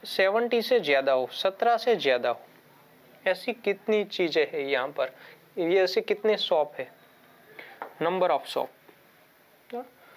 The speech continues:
यहाँ पर number of shop, टाइप लिखा है इसकी जगह number of shop। number of shop कितने हैं जिसका यहाँ पर,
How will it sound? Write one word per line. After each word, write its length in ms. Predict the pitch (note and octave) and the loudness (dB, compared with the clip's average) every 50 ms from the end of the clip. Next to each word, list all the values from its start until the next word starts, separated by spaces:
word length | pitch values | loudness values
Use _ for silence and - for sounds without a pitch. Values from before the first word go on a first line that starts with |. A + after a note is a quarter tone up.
| - - - - - _ - | -20 -20 -20 -20 -14 _ -4
यहाँ 180 | D#3 D3+ D#3 D#3+ | -2 0 0 -2
पर 260 | D#3+ - G3+ B3+ B3+ - - _ _ - D#3 | 0 0 0 0 -2 -4 -16 _ _ -6 -2
number 320 | D3 D#3+ E3 E3 D#3+ D#3 C#3 | -2 -2 0 0 0 0 0
of 200 | A#2+ A#2 - - | 0 -2 -2 -6
shop, 280 | - - D3 - - - - - - - - - - - - - B3 B3 A#3 - - | -8 -8 -8 -8 -10 -12 -12 -12 -18 -18 -18 -20 -20 -20 -16 -10 -10 -10 -8 -6 -2
टाइप 300 | - D#3 E3 E3+ E3 - | -2 0 0 -2 -2 -4
लिखा 240 | E3 D#3+ - - E3+ | -6 -4 -2 0 0
है 80 | E3 | 0
इसकी 220 | D3+ D3 - - D#3 | 0 -2 -4 -4 -2
जगह 360 | C#3+ D3 C#3 D#3+ E3 D#3+ C#3+ | -2 -2 0 -2 -2 -2 -2
number 320 | D3 D3 D3+ D#3 D#3+ D3+ C#3+ | -4 -4 -2 -2 -2 0 0
of 180 | C3 C3 - | 0 -2 -4
shop। 1400 | - - C#3+ - - - _ _ _ _ _ _ _ _ - - - - - - - - - - - - - E3 | -6 -6 -6 -6 -6 -10 _ _ _ _ _ _ _ _ -20 -20 -20 -20 -20 -20 -20 -20 -20 -20 -20 -10 -4 -2
number 300 | D#3 F3 F#3 G3 A#3 A#3+ | 0 0 2 2 4 4
of 160 | A#3 A3+ A3+ | 2 2 0
shop 280 | - - A3 A3 A3 - | 0 0 0 0 0 0
कितने 300 | G#3+ G3+ G3 - F#3+ F3+ | -2 -2 -2 0 0 0
हैं 240 | D#3 D3 D3+ D3+ - _ _ _ _ _ - - - _ _ _ - - - | 0 0 -4 -8 -10 _ _ _ _ _ -20 -20 -20 _ _ _ -16 -8 -2
जिसका 460 | - E3+ G3+ G3 - - - E3+ D3+ C3+ - - _ _ _ _ _ _ - - - - - - - _ _ - | 0 0 0 0 -2 -2 -2 -2 -2 -2 -6 -16 _ _ _ _ _ _ -20 -14 -10 -10 -10 -10 -10 _ _ -2
यहाँ 240 | E3+ E3+ E3+ F3 E3 | 0 2 2 2 0
पर, 220 | D#3 - D3 C#3 | -2 -2 -4 -4